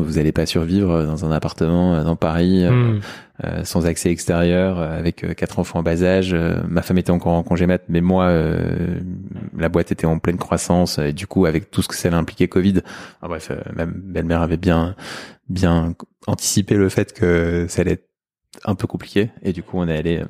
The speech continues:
Speaker 1: se <laughs> réfugier, et mais, euh, avec le, la, le mauvais côté qu'on leur a apporté le covid, tout le monde, euh,
Speaker 2: Ah.
Speaker 1: tout le monde va bien. Euh,
Speaker 2: <laughs>
Speaker 1: on savait pas, mais ma femme avait le covid à ce moment-là. Mais, euh, euh, tout s'est bien passé, euh,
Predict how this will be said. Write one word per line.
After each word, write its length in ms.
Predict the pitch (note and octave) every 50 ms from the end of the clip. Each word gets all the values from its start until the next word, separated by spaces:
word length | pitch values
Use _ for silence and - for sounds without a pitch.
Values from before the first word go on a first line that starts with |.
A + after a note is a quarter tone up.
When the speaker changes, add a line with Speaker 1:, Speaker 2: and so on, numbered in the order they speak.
| -
Speaker 1:
se 220 | - - - - G2+
<laughs> 0 |
réfugier, 720 | F#2 G#2+ G2 - - - B2 A2+ G#2 F#2+ F#2+ G2+ A2 C3 - - - - - - - _ -
et 120 | - F2
mais, 260 | D#2 D#2+ D2 D2 D2 - -
euh, 100 | - - -
avec 180 | C#2 - - -
le, 140 | D#2+ D2+ D2+
la, 120 | D#2 D#2
le 60 | C#2+ - - -
mauvais 320 | C#2 D#2 D#2+ F2 F2+ F#2+
côté 220 | F2+ - F#2 - F#2+
qu'on 100 | - F#2
leur 160 | E2 D#2+ D#2
a 60 | E2+
apporté 260 | F2 - F#2 - -
le 60 | F2 E2+
covid, 400 | - F2+ E2+ A2+ B2 G#2+ D#2+ - - -
tout 100 | - E2+
le 60 | E2
monde, 140 | E2+ F2 E2+
euh, 140 | E2 D2+ D#2+ D#2+ D#2+
Speaker 2:
Ah. 160 | - A#2 A2+ - - -
Speaker 1:
tout 100 | - -
le 60 | F2
monde 100 | F2 F2+
va 120 | F2 F#2+ F#2
bien. 280 | F2+ F#2+ G2 A#2+ C#3 B2 A2+ - -
Euh, 60 | - D#2 D#2
Speaker 2:
<laughs> 60 | -
Speaker 1:
on 60 | D#3+
savait 220 | B2 C3 E2 E2+ E2
pas, 180 | - F#2+ F#2
mais 100 | F#2 E2+
ma 140 | D#2+ D#2+ D2
femme 300 | - - E2 E2 D#2+ D2 - - - - - - - - - -
avait 180 | E2 D#2 -
le 80 | E2+ E2
covid 260 | - F2+ F2 F2 E2
à 20 | D2+
ce 120 | - -
moment-là. 220 | D2+ D#2 D#2+ G2 A2 - _ _ _ _ _ _ _ _ _ _ - - - - - - - -
Mais, 260 | F2+ E2 E2+ F2 F#2
euh, 240 | E2 D#2 D#2 D2+ - - - - - - - - - -
euh, 80 | - C#2
tout 100 | - -
s'est 120 | - -
bien 100 | E2+ E2
passé, 400 | D2+ D2+ D#2+ - - F2+ E2+ D#2
euh, 40 | D#2